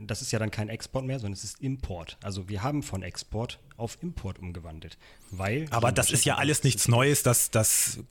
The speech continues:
Speaker 2: große deutsche dax-Konzerne bestimmte, ja, Produktion ins Ausland verlagern. Erstmal kommen die Teile alle von überall aus der Welt, dann hast du in Deutschland meistens nur noch Engmontage und, ähm, ja, auch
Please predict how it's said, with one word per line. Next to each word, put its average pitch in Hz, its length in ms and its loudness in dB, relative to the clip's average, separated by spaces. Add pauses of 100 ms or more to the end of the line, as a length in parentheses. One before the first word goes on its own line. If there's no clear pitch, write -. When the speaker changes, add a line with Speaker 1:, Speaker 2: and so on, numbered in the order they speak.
Speaker 2:
große 113 380 4
deutsche 107 680 6 (200)
dax-Konzerne 107 920 4
bestimmte, 107 960 6 (720)
ja, 95 240 4
Produktion 110 600 4
ins 101 140 2
Ausland 110 340 2
verlagern. 95 460 4
Erstmal - 340 2
kommen 117 160 4
die 104 100 4
Teile 143 680 4
alle 135 400 6
von - 380 -2
überall 135 220 6
aus 131 100 2
der 123 140 2
Welt, 135 240 4
dann 107 100 6
hast 113 140 4
du 117 40 4
in 104 60 4
Deutschland 110 300 4
meistens 113 280 2
nur 110 60 6
noch 98 100 2
Engmontage 123 640 2 (460)
und, 110 340 2
ähm, 98 420 2 (340)
ja, 92 140 -4
auch 90 160 -6